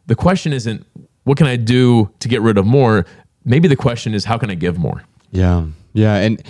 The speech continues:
Speaker 2: and the deprivation piece, I think, is really important, Ryan, because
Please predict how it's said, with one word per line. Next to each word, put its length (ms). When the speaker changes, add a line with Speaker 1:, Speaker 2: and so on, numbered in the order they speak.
Speaker 2:
and 120
the 40
deprivation 680
piece, 300
I 60
think, 160
is 120
really 160
important, 380
Ryan, 160
because 260